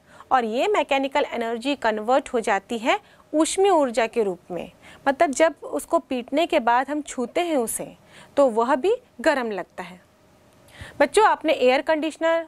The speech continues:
और रेफ्रिजरेटर को देखा है, ये भी मशीन है, इसमें भी यांत्रिक ऊर्जा है। और जब इनको हम इस्तेमाल करते हैं,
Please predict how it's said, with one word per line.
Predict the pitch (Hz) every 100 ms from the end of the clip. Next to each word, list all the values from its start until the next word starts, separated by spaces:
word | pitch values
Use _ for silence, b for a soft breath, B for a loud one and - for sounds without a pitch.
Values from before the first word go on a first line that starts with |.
| -
और | 254 262 262 262 269 b b
रेफ्रिजरेटर | 226 233 254 254 277 269 311
को | 349
देखा | 302 311 320
है, | 359 403 _ _ _ b b b 247
ये | 269
भी | 294 359
मशीन | 294 269 330 370
है, | 339 415 _ _ _ _ b b -
इसमें | 262 - 339
भी | 294 349 349 b b 233
यांत्रिक | 254 226 269 349 370
ऊर्जा | 359 311 370
है। | 349 392 _ _ _ _ b b b b
और | - 302 339 339 b -
जब | 254 381
इनको | 370 349 370
हम | 320 359 359 381 381
इस्तेमाल | 247 - 262 254 294 370
करते | 294 220 240
हैं, | 190 190